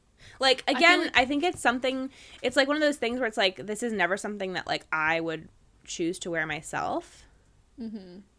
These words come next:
Speaker 1: But I think it's, like, perfect on him. And it's, like,
Speaker 2: Yeah.
Speaker 1: a look that, like, it's actually really funny 'cause my, one of my best friends, Shannon, I, like, immediately texted her picture, pictures of this because, like, this is,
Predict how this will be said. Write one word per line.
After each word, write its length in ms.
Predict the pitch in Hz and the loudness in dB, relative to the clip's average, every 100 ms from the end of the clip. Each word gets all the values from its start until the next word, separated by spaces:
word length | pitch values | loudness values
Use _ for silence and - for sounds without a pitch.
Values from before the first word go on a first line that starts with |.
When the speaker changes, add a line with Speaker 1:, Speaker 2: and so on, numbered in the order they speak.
| _ _ - | _ _ -4
Speaker 1:
But 160 | 190 | 0
I 80 | 180 | 0
think 220 | 196 190 | -2 -8
it's, 80 | 185 | -4
like, 160 | 165 - | -6 -4
perfect 680 | 156 160 87 - - - _ _ _ - | -8 -6 -8 -8 -18 -20 _ _ _ -18
on 180 | 170 - | -14 -14
him. 440 | 185 - - 208 - _ - - - - | -14 -14 -14 -16 -18 _ -20 -20 -10 6
And 140 | 226 233 | 8 8
it's, 100 | 233 | 6
like, 100 | 220 | 0
Speaker 2:
Yeah. 60 | |
Speaker 1:
a 20 | 190 | 2
look 320 | 180 190 185 | 4 2 -2
that, 160 | 175 | -4
like, 260 | - 156 - - 190 | -2 -4 -8 -14 2
it's 100 | 214 | 4
actually 240 | 208 220 | 4 4
really 140 | 196 | 2
funny 240 | 180 170 160 | 2 -2 -4
'cause 140 | - | -8
my, 300 | 160 139 - _ _ _ | -8 -8 -8 _ _ _
one 120 | 170 | -8
of 40 | 170 | -4
my 60 | 160 | -2
best 200 | 156 - | -4 -6
friends, 180 | 156 - | -8 -6
Shannon, 520 | 151 147 143 156 175 - - - | -6 -4 -8 -10 -14 -20 -20 -8
I, 80 | 165 | -6
like, 120 | 160 | -4
immediately 360 | 151 143 - - | -6 -6 -8 -8
texted 320 | - - 202 | -8 -10 -12
her 100 | - | -12
picture, 400 | 190 - 180 - - | -12 -12 -12 -12 -10
pictures 360 | - - 208 208 | -6 -4 -4 -4
of 140 | 226 | -4
this 260 | 254 302 - | -2 -4 -4
because, 240 | 220 185 | -8 -4
like, 140 | 170 165 | -4 -6
this 220 | 156 | -12
is, 80 | - | -14